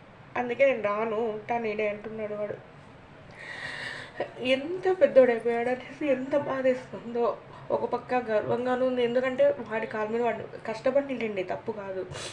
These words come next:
But ఎంత మెచ్యూరిటీ మైండ్ వచ్చేసిందా. So ప్లీజ్ దయచేసి చెప్తున్నాను పేరెంట్స్కి, అందరు, అందరినీ ఒకేలా చూడండి.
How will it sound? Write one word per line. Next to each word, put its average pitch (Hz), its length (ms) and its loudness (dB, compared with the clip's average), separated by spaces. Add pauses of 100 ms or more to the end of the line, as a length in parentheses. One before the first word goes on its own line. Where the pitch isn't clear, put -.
(920)
But 254 160 2
ఎంత 220 260 -4
మెచ్యూరిటీ 262 580 -2
మైండ్ 220 320 -4
వచ్చేసిందా. 214 580 -8 (1200)
So - 160 2
ప్లీజ్ 247 500 -4
దయచేసి 226 500 -2
చెప్తున్నాను 208 400 -2
పేరెంట్స్కి, 190 800 -2 (460)
అందరు, 226 540 -2 (100)
అందరినీ 285 720 -4
ఒకేలా 240 400 0
చూడండి. 165 500 -6